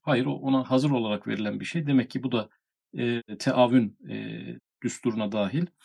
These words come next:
Ve zihayatların iktidarları haricindeki pek çok hacetleri ve erzakları. Yani zihayatlar canlıların iki kelimeyle karşıladı. Hacetleri ve erzakları.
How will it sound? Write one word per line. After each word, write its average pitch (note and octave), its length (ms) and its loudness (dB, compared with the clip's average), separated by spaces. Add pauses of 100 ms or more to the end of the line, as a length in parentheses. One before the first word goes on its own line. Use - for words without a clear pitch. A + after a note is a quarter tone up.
(320)
Ve G#3 360 4
zihayatların F#3 1120 6
iktidarları D#3+ 680 4
haricindeki C3 1040 2
pek G3 280 2
çok - 460 0
hacetleri C3+ 760 4
ve E3+ 180 0
erzakları. B2+ 880 2 (140)
Yani C3 400 2
zihayatlar C#3 680 2 (720)
canlıların C#3 760 4 (480)
iki F3 200 0
kelimeyle C3 460 4
karşıladı. G#2+ 380 -4
Hacetleri C#3 720 2
ve F#3 40 -2
erzakları. A#2+ 720 2